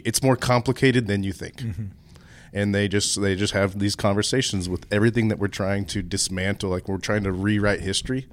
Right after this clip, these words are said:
Speaker 1: So they bring in actual historians and say, "You, there's more to it than you understand."
Speaker 2: Yeah.
Speaker 1: And it's a really good podcast. So Uncanceled History is a really good one.
Speaker 2: Okay. No, see, I think people listen to that idea. I think that, and, and I would even guess that our listeners more are gonna check out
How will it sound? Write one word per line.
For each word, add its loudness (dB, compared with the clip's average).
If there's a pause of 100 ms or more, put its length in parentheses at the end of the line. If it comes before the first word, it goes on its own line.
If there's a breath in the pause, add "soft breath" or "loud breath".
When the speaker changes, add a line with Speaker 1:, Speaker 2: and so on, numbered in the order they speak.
(380 loud breath)
Speaker 1:
So -6
they 2
bring 2
in 4
actual 2
historians 0
and -8
say, -2 (880 soft breath)
"You, -4 (160)
there's 2
more 0
to -4
it -10
than -8
you -8
understand." -14
Speaker 2:
Yeah. -2
Speaker 1:
And 4
it's 8
a 8
really 6
good -2
podcast. -2
So -4
Uncanceled 0
History -8
is -10
a -12
really -6
good -16
one. -18 (220)
Speaker 2:
Okay. 6 (100)
No, 2
see, 2
I 6
think 6
people 6
listen 2
to 4
that 2
idea. 0 (480)
I -2
think 2
that, 2
and, -4 (500 soft breath)
and 6
I 8
would 8
even 8
guess 6
that 2
our 6
listeners 2
more 8
are 4
gonna 2
check 0
out 4